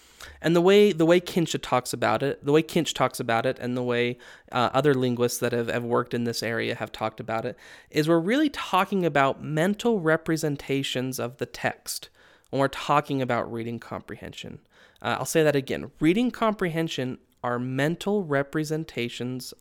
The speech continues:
of the text. So let's, let's break, let's break that down, right? Mental meaning the brain. Representation meaning how is the brain taking the text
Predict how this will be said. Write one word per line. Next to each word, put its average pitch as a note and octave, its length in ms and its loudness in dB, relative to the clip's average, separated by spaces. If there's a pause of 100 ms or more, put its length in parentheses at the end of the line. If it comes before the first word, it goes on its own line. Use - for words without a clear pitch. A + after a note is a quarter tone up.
(100)
of A#2 180 -6
the - 80 -4
text. - 480 -6 (400)
So - 160 -2
let's, C3+ 280 2
let's C3+ 140 -2
break, B2+ 360 0
let's - 160 -4
break C#3 240 2
that C3 180 2
down, G2 220 -2
right? B2+ 180 -2
Mental D3+ 380 2
meaning D3 300 2
the F3 80 0
brain. B2+ 400 -2 (580)
Representation F3 1500 2
meaning D3 380 2
how G3+ 420 0
is G#3+ 160 0
the G3 100 0
brain D3+ 380 0
taking C#3 480 -4
the C3 100 -4
text - 640 -4